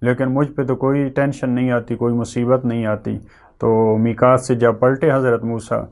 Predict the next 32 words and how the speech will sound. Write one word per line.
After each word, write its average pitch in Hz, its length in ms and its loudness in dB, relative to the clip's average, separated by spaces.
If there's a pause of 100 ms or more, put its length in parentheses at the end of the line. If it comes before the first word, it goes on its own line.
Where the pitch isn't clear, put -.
(280)
تو 117 100 2 (540)
حضرت 110 280 -2
موسیٰ 113 320 -4
سے 104 140 -6
پروردگار 107 680 2
نے 110 220 -4
فرمایا 113 640 0 (360)
کہ 113 80 -2
اس 113 220 -2
کو 110 540 2
جا 117 160 4
کے 117 140 0
پیغام 113 580 2
دو، 139 180 2
جو 113 300 -2
تم 113 520 0 (560)
مناجات 110 1040 4
میں 120 160 0
اور 110 180 0
میرے 113 300 0
ساتھ 139 340 0
گفتگو 123 560 0
میں 127 160 0
لذت 151 560 2
محسوس 127 540 -2
نہیں 127 220 -2
کرتے، 139 340 0
یہی 156 300 2
تمہارے 160 400 0
لیے 113 200 -2
سزا 101 480 -2
ہے۔ 110 140 -12